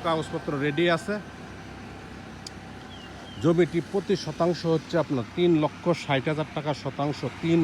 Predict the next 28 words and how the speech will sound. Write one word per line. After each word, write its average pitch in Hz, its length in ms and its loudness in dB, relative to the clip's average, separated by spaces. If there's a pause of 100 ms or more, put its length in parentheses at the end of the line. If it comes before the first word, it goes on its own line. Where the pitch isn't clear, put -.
(120)
লক্ষ 139 180 0 (200)
ষাট 139 260 4
হাজার 185 240 4
টাকা 156 140 4 (120)
শতাংশ। 143 360 2 (600)
আমি 151 140 4 (100)
দামটি 151 320 4
আরেকবার 151 280 2 (100)
বলে 165 240 4
দিচ্ছি, 131 220 -2 (120)
তিন 180 140 2 (120)
লক্ষ - 180 2 (180)
ষাট 127 240 2
হাজার 151 240 4
টাকা 147 160 6 (120)
শতাংশ। 151 380 4 (720)
যদি 190 220 6 (140)
কোনো 160 140 6 (100)
ক্রেতা 185 300 4 (120)
ভাই 156 160 6 (100)
বন্ধু 160 240 2 (220)
আমার 151 260 2
এই 156 60 2 (100)
ভিডিও 143 300 0
দেখে 143 180 0 (120)
ভালো 143 240 2
লাগে, 131 180 0 (100)
তাহলে 135 240 0